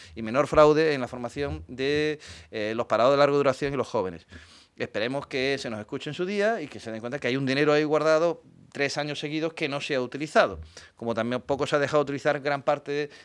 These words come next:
del dinero o no se ha utilizado con la efectividad dedicado a planes de garantía juvenil. Se ha dedicado mucho recurso y muy poco resultado, entre otras cosas porque no se evalúa las políticas laborales como Dios manda, como es debido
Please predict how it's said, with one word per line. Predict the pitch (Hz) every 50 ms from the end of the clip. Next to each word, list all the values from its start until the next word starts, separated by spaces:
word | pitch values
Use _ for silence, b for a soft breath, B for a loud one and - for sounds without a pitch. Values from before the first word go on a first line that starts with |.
| B B
del | - 135
dinero | 135 139 143 160 165 143 -
o | 131 135
no | 131 139
se | - 156
ha |
utilizado | 143 127 143 139 135 - 151 143 135 127
con | 110 107 107
la | 120
efectividad | 120 - 147 139 - 165 151 156 151 165 170 175 170 B B B B B
dedicado | B 123 120 117 - 135 131 135 147 151 139 127
a | 120
planes | 123 123 127 135 127
de | 139 131
garantía | 120 117 107 107 113 120
juvenil. | 110 - 139 160 202 220 180 110 - _ _ b b b b b b b _ _ _ -
Se | - - 113
ha | 123
dedicado | 139 147 127 160 156 147 131
mucho | 123 131 139 151 180 220 233 233 - 226 190
recurso | 185 175 - 208 208 190 - 226 214 - - -
y | 160 160
muy | 160 160 165 180 170
poco | 170 - 156 135 135
resultado, | 131 110 123 110 92 - 95 85 87 76 - -
entre | 107 -
otras | 143 156 156
cosas | - 185 196 190 -
porque | - 160 156 - 160
no | 151 165
se | 156 - 175
evalúa | 156 143 135 139 151 151 160 160 160 - - -
las | - 127 127
políticas | - - 120 127 127 123 139 135
laborales | 135 131 131 127 131 139 139
como | - - 117 120 123 120
Dios | - 120 117 143 127 127
manda, | 139 135 131 131 135 131
como | - 113 110
es | 107 - - 135 143 127
debido | 139 139 143 143 131 139 131